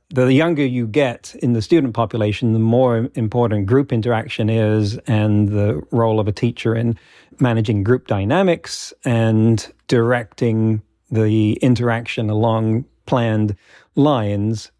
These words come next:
Now, I think people may have started listening to this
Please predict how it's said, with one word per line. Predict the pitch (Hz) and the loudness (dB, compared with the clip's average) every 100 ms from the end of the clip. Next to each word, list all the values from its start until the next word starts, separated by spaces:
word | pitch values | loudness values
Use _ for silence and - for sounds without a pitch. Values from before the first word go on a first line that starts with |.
| _ | _
Now, | 311 123 120 117 117 113 120 - _ _ | -2 0 2 2 0 0 -4 -8 _ _
I | 127 117 | -2 0
think | 135 131 - _ _ _ | 0 -2 -10 _ _ _
people | 139 120 123 123 - _ _ _ - | -4 0 0 -2 -8 _ _ _ 0
may | 127 123 123 | 2 2 0
have | 104 117 113 110 110 110 - _ _ | 0 0 0 0 0 -4 -8 _ _
started | - - 135 123 | -6 -2 0 0
listening | 127 - 120 | -2 -2 -4
to | 110 | -2
this | 120 117 - - | 0 0 -4 -14